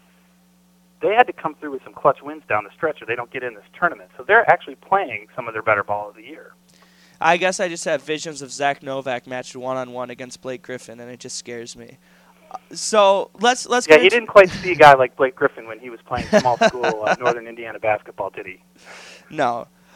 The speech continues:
Speaker 2: So, so let's get into what exactly it means for the Wolverines to finally break that ten-year curse and, uh, get into the tournament. Like, what, what do you think it'll mean for this program?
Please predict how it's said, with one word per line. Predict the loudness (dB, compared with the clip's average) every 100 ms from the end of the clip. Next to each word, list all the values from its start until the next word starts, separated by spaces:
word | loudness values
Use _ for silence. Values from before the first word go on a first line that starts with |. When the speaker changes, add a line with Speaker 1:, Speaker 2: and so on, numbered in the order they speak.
| -18 -2
Speaker 2:
So, | 0 2 0
so | -2
let's | -2 -2
get | 2
into | 2 2 -4 -8 -6 -2 0 0
what | -2 2 2
exactly | 2 0 0 0 -2
it | -6 -8
means | -12 -12 -12
for | -10
the | -8
Wolverines | -6 -6 -6 -8 -10
to |
finally | -4 4 4 2 -4
break | -4 -4 -2
that | -4 -4
ten-year | -8 -6 -6 -10
curse | -8 -6 -6 -8 -10
and, | -10 -6
uh, | -6 -6
get | 0 2
into | 2 -4
the | -10
tournament. | -12 -14 -12 -16 -18 _ _ _ _ _ _ _ -4
Like, | -2 0
what, | 0 2
what | -2
do | -2
you | -6
think | -8
it'll | -8 -8
mean | -10 -12
for | -16
this | -14
program? | -12 -12 -12 -16 -16